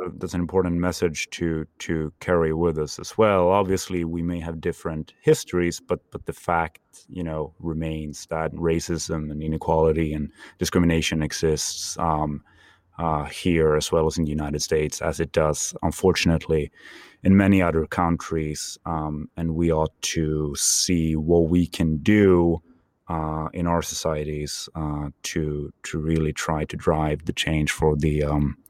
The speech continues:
the kind of society that we want to, that we want to live in.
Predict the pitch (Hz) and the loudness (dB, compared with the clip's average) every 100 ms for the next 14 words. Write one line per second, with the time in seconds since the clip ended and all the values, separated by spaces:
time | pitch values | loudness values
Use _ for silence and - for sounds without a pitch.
0 | - 95 139 135 - - 101 90 87 - | -2 4 6 4 2 0 2 4 2 -2
1 | 85 82 82 80 80 85 80 76 - - | 0 0 0 -4 -4 -4 -4 -8 -12 -14
2 | - 78 73 73 73 _ - - _ - | -12 -10 -10 -10 -14 _ -20 -20 _ -6
3 | 78 78 78 76 - 76 76 76 73 69 | -4 -4 -4 -6 -6 -4 -2 -4 -4 -10